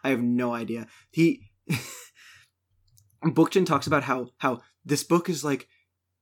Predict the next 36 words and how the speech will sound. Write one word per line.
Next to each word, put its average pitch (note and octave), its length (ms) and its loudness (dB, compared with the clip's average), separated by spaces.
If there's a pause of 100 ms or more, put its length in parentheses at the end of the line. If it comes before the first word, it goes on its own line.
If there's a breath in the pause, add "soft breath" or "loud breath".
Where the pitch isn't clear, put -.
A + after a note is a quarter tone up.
(100)
it's - 140 -2
just - 180 -4
gonna F3+ 140 2
be, D3+ 120 2
like, B2 180 -2
free-flowing, E3+ 720 -4
like, C3 180 -2
it's C3+ 120 -8
just D3 140 -8
a E3 40 -4
collection C3 500 -4
of B2 80 -6
ideas, B2+ 500 -2
and A2+ 80 -10
I A2+ 60 -6
want A#2+ 200 -10
people B2 200 -8
to B2+ 60 -8
draw A#2+ 220 -6
their A#2+ 200 -6
own A#2 160 -10
conclusions A#2 640 -12
from A#2+ 240 -12
it, B2 140 -14 (280 soft breath)
and C#3+ 100 -6
that's D#3+ 120 -6
what D#3+ 80 -4
I'm C3+ 60 -2
trying C3+ 220 -6
to A#2+ 40 -6
do A#2+ 140 -4
in A#2 60 -10
this A#2 160 -12
episode B2 360 -8
here. B2 300 -8 (460)
Um, B2+ 440 -2